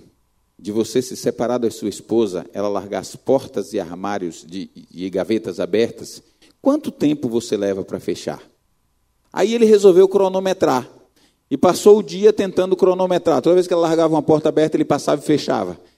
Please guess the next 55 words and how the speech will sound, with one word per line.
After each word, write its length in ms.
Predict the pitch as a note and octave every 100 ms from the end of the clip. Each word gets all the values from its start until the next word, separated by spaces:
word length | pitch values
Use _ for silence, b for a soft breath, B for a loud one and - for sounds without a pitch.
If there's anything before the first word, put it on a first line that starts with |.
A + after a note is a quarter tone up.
| b b -
Havia 220 | B2 E3+
uma 80 | F3+
gaveta 340 | E3 E3+ F3
aberta, 320 | D3+ E3 D#3+
ele 80 | D#3
passava 340 | D#3 C3+ D#3 D3
e 60 |
fechava. 460 | D#3 D3 C#3 A#2 G#2
Aí 100 | C3
ele 140 | D#3
disse 200 | D#3 D#3+
que 60 | E3
gastou 300 | D#3 - E3
cerca 280 | E3 D#3 D3+
de 120 | C#3+
dezessete 600 | C#3 C3+ C3 D3+ D3 C3+
a 40 |
vinte 260 | A#2+ C#3+ -
segundos. 1080 | - F3 D3 C3+ C3 A2+ G2+ - - - - b b b b b b _ _ _ _
Aí 180 | G2 A2+
o 60 | B2+
Espírito 460 | B2 - C3+ B2
falou 200 | - B2
para 200 | A#2 A#2
ele, 120 | G#2+ A2
"Você 280 | A#2 A2+
está 180 | C3 -
a 60 | C3
ponto 220 | E3+ E3+
de 40 |
se 80 | -
divorciar 480 | C#3 C3+ C3+ C3 B2+
por 80 | -
causa 260 | B2+ B2
de 80 | A#2+
vinte 220 | A2+ D#3
segundos." 680 | - D#3+ B2 B2 D3+ - - _ _ _ _ _ _ _ _ _ _ _ _ _ -
Aí 100 | B2+
ele 140 | D3
desistiu 480 | D3 D#3+ D3+ C#3+ C#3
de 100 | B2+
consertar 440 | B2 A2+ A2+ - G#2+
esse 140 | -
defeito 360 | G2+ - G#2+ G#2
de 80 |
fábrica 480 | F#2+ F#2+ G2 G#2 -
e 20 |
ficou 260 | G2+ A2 G#2+
com 120 | G#2
ela 140 | G2 G2
assim. 180 | -
Ele 100 | F2
diz: 140 | F#2+ G#2+
Até 260 | C3+ F3+
hoje, 480 | D#3+ D#3 F3 G#3 C4